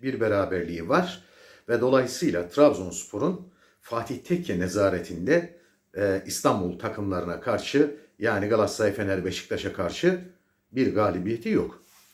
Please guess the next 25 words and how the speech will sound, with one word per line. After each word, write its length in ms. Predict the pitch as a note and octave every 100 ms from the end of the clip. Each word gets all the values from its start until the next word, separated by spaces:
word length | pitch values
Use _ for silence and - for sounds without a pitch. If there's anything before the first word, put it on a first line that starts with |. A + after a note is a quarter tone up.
| _ _ _ _
E, 80 | G#2+
her 180 | G#2+ F3+
şeyin 460 | F3 G2+ D3 -
bir 160 | A#2 A#2
ilki 360 | A2 G#2+ - A2+
vardır. 440 | E2 - C#3+ - _ _ _ _ F#2
Belki, 380 | A#2 A2+ -
eee, 720 | A#2 A#2 G2+ F#2+ F#2 F#2 F2 F2
Trabzonspor 720 | A#2+ G2+ G2 - - C#3+ D#3+ - - - - _
böyle 280 | A2+ A2 A2
dolu 240 | A2+ A#2
dizgin 380 | G#2 F#2+ G#2 A#2
giderken 600 | G2+ A#2 A#2+ - B2+ - - _ _ _ _
Beşiktaş'ta 680 | F2 - - - C3 - C#3
gerçekten, 580 | C3+ B2+ A#2+ B2+ - B2 B2+ - _ _ _ _
ya 160 | F#2+ B2+
hani 220 | A2 -
büyük 240 | A#2+ -
maçların 480 | A2+ - - A2+ A2
havası 440 | A2 G#2+ G#2+ G#2
belli 220 | G#2+ G#2+ D3+
olmaz 280 | A3 A#3
ama 220 | A2+ F2 G2
değerli 240 | A2 A2
kardeşlerim, 640 | G2+ E2+ E2+ - F2+ D#2+